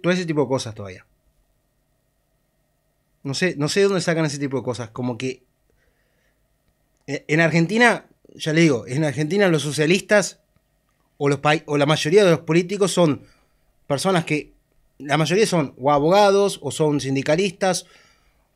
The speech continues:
o nenes, nenes de papá, nenes ricos, básicamente. Incluso esta chica que, que, que están proponiendo ya seguramente sea lo mismo. ¿Bien? La, la, el socialismo en Argentina, por más que ellos, ellos,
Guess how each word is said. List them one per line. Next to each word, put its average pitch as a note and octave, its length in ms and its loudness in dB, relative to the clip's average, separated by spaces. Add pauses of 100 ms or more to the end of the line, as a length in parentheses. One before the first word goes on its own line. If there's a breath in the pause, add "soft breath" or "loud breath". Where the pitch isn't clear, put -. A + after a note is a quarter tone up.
o C3 500 0 (840)
nenes, F3+ 480 2
nenes E3+ 320 2
de D3+ 80 0
papá, D3 320 2
nenes F3 260 2
ricos, F3+ 260 0
básicamente. D#3+ 680 -4 (500)
Incluso A3 300 0
esta F3 160 2
chica G3+ 260 -2
que, C#3 120 0
que, C3 320 -8
que - 120 -12
están D#3 360 -4 (120)
proponiendo D3 360 -4
ya D#3+ 100 -6
seguramente D#3 540 0
sea C#3+ 240 -4
lo B2 60 -4
mismo. B2 380 -6 (840)
¿Bien? E3+ 380 0 (440)
La, C#3+ 400 -2 (1120)
la, D3+ 260 -2
el D3+ 120 -4
socialismo F3 480 0
en D3 260 0
Argentina, E3+ 560 -2 (460)
por C#3 140 -2
más F3+ 120 -2
que G3 100 -2
ellos, - 200 -6
ellos, D#3+ 220 -4